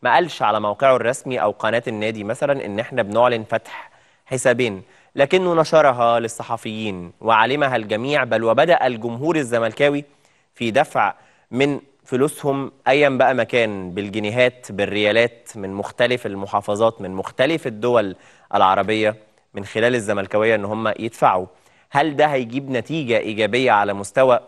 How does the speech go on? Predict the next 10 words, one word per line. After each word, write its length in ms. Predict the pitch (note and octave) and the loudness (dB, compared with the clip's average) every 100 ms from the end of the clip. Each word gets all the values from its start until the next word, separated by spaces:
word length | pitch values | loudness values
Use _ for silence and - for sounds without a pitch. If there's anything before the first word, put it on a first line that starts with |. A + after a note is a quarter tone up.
| - | 0
أزمة 360 | C#3 C#3 A2+ G2 | 0 0 -6 -8
الزمالك 460 | G2+ F#2+ G#2 B2 A#2 | -8 -6 -4 -4 -6
المالية 380 | G2 G2 A2 A#2+ | -6 -2 0 0
الحالية، 500 | A2+ G#2 A2 A#2 A#2+ - _ _ _ | -2 -4 0 -2 -4 -10 _ _ _
ولا 400 | A2+ A2+ A2 G#2+ - - | 0 2 2 0 -4 -12
سيحدث 560 | - A2+ C#3 C3 A#2 | 0 2 2 -2 -8
كما 240 | - G#2 G#2 | -4 -4 -4
حدث 380 | - C3+ A#2+ | -2 0 -2
سابقا 580 | A2 G#2+ G#2 A2+ B2 F#2 - _ _ - | -4 -4 -4 0 0 -2 -8 _ _ -8
ويكون، 520 | G2+ - B2+ A#2+ | -8 -4 -4 -4